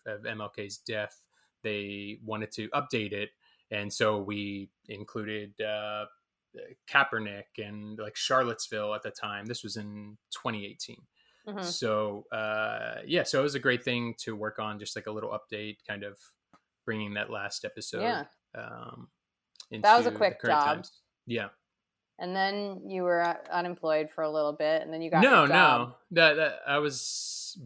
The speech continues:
Speaker 1: basically, like, I stopped working on that one,
Speaker 2: Okay, you
Speaker 1: like,
Speaker 2: don't have
Speaker 1: on
Speaker 2: to
Speaker 1: a
Speaker 2: get,
Speaker 1: Friday.
Speaker 2: you don't have to get so defensive. <laughs> Like,
Speaker 1: <laughs>
Speaker 2: what the hell?
Speaker 1: I was not unemployed. No.
Speaker 2: Okay,
Speaker 1: Uh,
Speaker 2: <laughs> you're right. It's my thing. <laughs> It's not you.
Speaker 1: <laughs>
Speaker 2: It's me.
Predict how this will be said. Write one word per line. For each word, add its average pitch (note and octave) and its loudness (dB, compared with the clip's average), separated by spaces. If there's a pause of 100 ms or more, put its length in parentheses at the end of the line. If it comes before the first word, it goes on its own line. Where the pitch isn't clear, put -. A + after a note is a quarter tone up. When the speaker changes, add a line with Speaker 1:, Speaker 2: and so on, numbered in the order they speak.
(120)
Speaker 1:
basically, C#3+ 4
like, C3 8
I B2+ 10
stopped - 4
working B2+ 0
on A#2 2
that A#2+ 2
one, A#2+ -4 (540)
Speaker 2:
Okay, G3+ 0
you F#3+ 0
Speaker 1:
like, G3+ 4
Speaker 2:
don't A3+ 4
have - -
Speaker 1:
on C3 8
Speaker 2:
to C3 10
Speaker 1:
a - 8
Speaker 2:
get, G#3+ 4
Speaker 1:
Friday. B2+ 8
Speaker 2:
you G#3 6
don't B3+ 4
have G4 2
to F4 4
get B3 6
so B3+ 12
defensive. G3+ 4
<laughs> F#3+ -4
Like, - 2 (320)
Speaker 1:
<laughs> E4 0
Speaker 2:
what F4 12
the G4+ 12
hell? E4+ 12 (220)
Speaker 1:
I A#3+ 10
was F#3 12
not A#3+ 12 (280)
unemployed. F3 8
No. A#2+ 2 (280)
Speaker 2:
Okay, E3+ 6
Speaker 1:
Uh, C#3 12
Speaker 2:
<laughs> - -10
you're A#3+ 8
right. A3+ 12
It's A3+ 4
my C#4+ 8
thing. G3 4
<laughs> G3+ -4
It's - -4
not A3+ 2
you. G3+ 2
Speaker 1:
<laughs> D#3 4
Speaker 2:
It's - -2
me. D#3+ -4